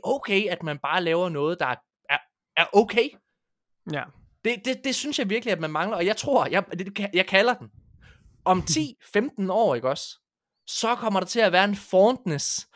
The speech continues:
Speaker 1: over for sequel-trilogien lige pludselig. Så er det sådan, "Åh, mand, I fangede bare ikke Rey. I
Speaker 2: <laughs>
Speaker 1: fangede hende ikke, mand."
Speaker 2: Åh.
Speaker 1: <laughs> Hvad hedder det? Øh, noget af
Speaker 2: Ja.
Speaker 1: det, der har været med til at gøre det her med, med, med prequel-serien, det er selvfølgelig, at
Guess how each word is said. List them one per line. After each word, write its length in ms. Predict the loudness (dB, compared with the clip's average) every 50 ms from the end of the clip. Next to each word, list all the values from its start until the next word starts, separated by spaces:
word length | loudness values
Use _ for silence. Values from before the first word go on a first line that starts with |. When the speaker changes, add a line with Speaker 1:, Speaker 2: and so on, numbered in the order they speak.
| -20 -20 -6 0
Speaker 1:
over 220 | 4 6 6 6
for 140 | 4 2 -2
sequel-trilogien 1200 | -4 -4 -4 -4 0 4 4 4 4 2 0 -2 -2 -2 -2 -4 -6 -6 -6 -6 -6 -6 -6 -6 -6
lige 140 | -8 -8 -10
pludselig. 440 | -8 -8 -8 -8 -8 -10 -10 -12 -12 _ -20 -16 -6
Så 140 | 2 4 6
er 100 | 6 6
det 80 | 4 2
sådan, 140 | 2 4 6
"Åh, 360 | 8 10 10 10 8 8 6
mand, 280 | 8 8 8 8 6 2 -4 2
I 120 | 4 4 4 6
fangede 400 | 6 8 8 8 8 8 6 8 10
bare 260 | 10 10 10 10 8
ikke 160 | 8 6 8
Rey. 300 | 10 12 12 12 10 8 8 6 4 6 6 8 8 8
I 40 | 6
Speaker 2:
<laughs> 80 | 4 6 8
Speaker 1:
fangede 340 | 10 10 10 8 6 8 8 10
hende 200 | 10 12 12 12
ikke, 160 | 10 8 2
mand." 300 | 4 6 8 8 8 6 4 4 2 4 2 -2 -2 2 6 6 6 6 4 2 2 4
Speaker 2:
Åh. 320 | 4 4 2 2 2 6
Speaker 1:
<laughs> 20 | 10
Hvad 160 | 10 10 10
hedder 240 | 10 8 6 4 4
det? 200 | 2 0 -2 -4 -6 -14 -20 -20 -6 2 6
Øh, 440 | 8 10 10 10 8 6 2 2 4
noget 160 | 6 8 8
af 40 | 8
Speaker 2:
Ja. 40 | 6
Speaker 1:
det, 80 | 6
der 60 | 4 4
har 120 | 4 4
været 100 | 2 2
med 140 | 0 0 0
til 120 | 0 -2
at 60 | 0
gøre 240 | 4 6 8 8 8
det 100 | 6 4
her 160 | 2 2 2
med, 200 | 2 0 -4 -4
med, 180 | -4 -4 -6 -6
med 200 | -4 -4 -4 -4 -4 -4
prequel-serien, 960 | -2 -2 -2 -2 -4 -6 -6 -8 -8 _ _ _ -8 -2 0 0 0 0 0 0
det 80 | 2
er 80 | 2 2
selvfølgelig, 460 | 0 -2 -8 -6 -4 -4 -4 -4 -6
at 100 | -6